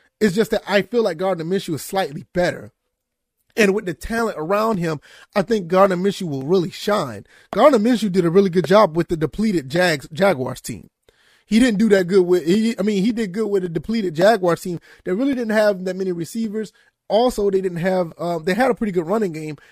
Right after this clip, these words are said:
but the team itself, def-, defensively and everything, they just weren't that good. It's a reason why they ended up getting the first overall pick because, it, and, and most of the time, it wasn't Gardner Minshew's fault. He put up pretty decent numbers. So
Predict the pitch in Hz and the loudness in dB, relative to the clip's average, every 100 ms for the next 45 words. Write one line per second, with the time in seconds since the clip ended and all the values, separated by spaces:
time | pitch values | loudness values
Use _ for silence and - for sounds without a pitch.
0 | _ 208 196 190 269 247 208 233 226 180 | _ -4 -2 -2 0 -2 0 2 2 2
1 | 175 165 160 156 220 - 208 190 196 196 | -2 -2 -6 -4 -4 -2 -2 -2 -2 -2
2 | 170 160 214 165 208 160 139 214 - - | -4 -4 -4 -4 -6 -4 -4 -2 -2 -4
3 | _ - _ 202 214 214 254 220 196 190 | _ -20 _ 0 2 4 2 2 0 0
4 | 185 190 175 180 160 - 196 175 - 180 | 0 -2 -4 -6 -8 -2 -2 -2 -2 -2
5 | 180 160 147 - 269 196 - _ _ _ | -2 -2 -2 0 2 0 -4 _ _ _
6 | _ _ _ - 160 220 - 277 247 196 | _ _ _ -8 0 0 4 4 6 4
7 | 180 - _ _ _ - 233 214 214 202 | 2 -4 _ _ _ -4 -2 0 -2 -2
8 | 196 202 277 302 214 208 180 180 240 196 | -2 0 0 2 0 -2 -2 0 0 0
9 | 196 180 147 175 - 135 - 151 - 131 | 0 0 -2 -4 -6 -10 -4 -4 -4 -6
10 | 226 208 - 302 - 233 196 127 208 165 | -4 -2 0 0 2 0 -2 -2 -4 -4
11 | 92 151 143 73 - _ _ _ _ _ | -6 -6 -6 -10 -20 _ _ _ _ _
12 | _ _ _ - - 190 151 | _ _ _ -8 -4 -2 -4